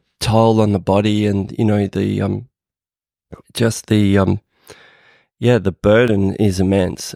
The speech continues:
And, and what, what I'd offer to those people is that if they can see that as a story that they've created through something earlier in life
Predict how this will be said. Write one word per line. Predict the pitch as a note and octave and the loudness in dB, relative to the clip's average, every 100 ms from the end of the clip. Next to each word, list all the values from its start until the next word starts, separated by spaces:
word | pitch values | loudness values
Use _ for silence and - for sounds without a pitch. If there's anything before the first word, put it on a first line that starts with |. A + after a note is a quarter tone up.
| - | -2
And, | G#2+ G#2 G#2 _ _ _ _ _ _ _ _ _ _ _ _ _ C3+ - _ _ | 0 2 -2 _ _ _ _ _ _ _ _ _ _ _ _ _ -12 -12 _ _
and | B2 A#2+ - - | 0 2 -2 -4
what, | A#2 D#3 - _ _ _ _ _ _ _ _ _ - - _ _ - _ | 0 0 -2 _ _ _ _ _ _ _ _ _ -20 -20 _ _ -20 _
what | A2 B2 | 0 2
I'd | B2 G2+ | 2 2
offer | A2 - A2+ | 0 -2 -6
to | A2 | -4
those | G#2 G2 | -2 -2
people | - G2 - G2 F#2+ | 0 -2 -2 -2 -2
is | F#2 | -2
that | - G2+ - - - - - - - | -4 -4 -6 -20 -20 -20 -20 -20 -6
if | A2+ G2 | -4 0
they | G#2+ | 0
can | - A2 | 2 0
see | - A2 A#2 | 2 0 2
that | A2+ G#2+ | 2 2
as | G#2+ - | 0 0
a | G2 | -2
story | - - G2+ G2+ G#2 G#2 | -2 0 2 4 4 2
that | F#2+ F#2+ - _ _ _ - - | 0 -2 -6 _ _ _ -16 -10
they've | G2+ G2+ F#2+ | -2 0 0
created | - G2 F#2+ A2+ C#3 - | 0 0 2 2 0 -2
through | - G2 F#2+ | -4 -2 -2
something | - G2 - F#2+ F#2+ | -2 -2 -2 0 2
earlier | G2 G2 | 2 2
in | F#2+ F2+ | 0 0
life | F#2+ D#3 - | 0 -2 -6